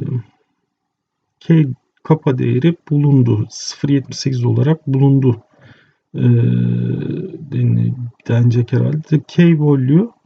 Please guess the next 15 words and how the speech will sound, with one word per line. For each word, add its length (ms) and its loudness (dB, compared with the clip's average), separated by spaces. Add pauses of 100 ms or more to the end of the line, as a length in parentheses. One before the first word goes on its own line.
was 500 0
zero 320 2
point 260 2
seventy 440 0 (520)
eight 260 0
dese 260 0
yeter 300 2
orada 300 0
ya 120 2
da 60 -2
<coughs> 40 -10 (1500)
orada 380 0
found'un 440 4
çok 360 -6
bir 140 2